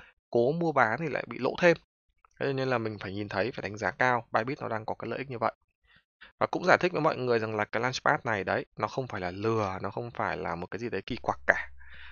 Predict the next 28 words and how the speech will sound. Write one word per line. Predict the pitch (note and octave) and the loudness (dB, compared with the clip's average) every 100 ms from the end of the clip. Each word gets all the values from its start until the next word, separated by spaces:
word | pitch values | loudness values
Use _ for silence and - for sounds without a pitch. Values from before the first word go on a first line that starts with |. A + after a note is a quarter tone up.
| - | -6
Nó | F#2+ | -2
là | A2 A#2+ | 0 0
một | G2 | -2
cái | - | -4
hoạt | A#2 B2 | -6 -2
động | - - - - - - _ | 0 0 -4 -18 -20 -20 _
marketing, | A#2 A#2+ A3+ D#3+ C3 - - - - _ _ _ | -6 -4 2 2 2 -4 -18 -20 -20 _ _ _
mà | G2+ F2 - | -6 -6 -6
cái | F2+ | -4
hoạt | A#2 - | -2 0
động | A#2+ A2 - - | 0 -2 0 6
tạo | - - | 6 4
ra | A2+ | -8
những | A2 | -8
cái | - G2 F#2 | -6 -4 -4
ứng, | G#2+ A#2 A#2 C#3 E3+ E3+ | -6 -6 -6 -8 -8 -8
cái, | A#2 | -10
cái, | - A2 | -10 -10
cái | A2 A2 A2+ A#2+ B2+ | -12 -10 -10 -6 -6
use | - | 2
case, | C3 C3 B2 | 2 4 0
tức | C3 | -6
là | A2+ | -6
cái | - F#2+ A2 | -8 -8 -4
giá | G#2+ | -4
trị | G#2 - | -2 -4
sử | - A2+ | -4 -4
dụng | - | -2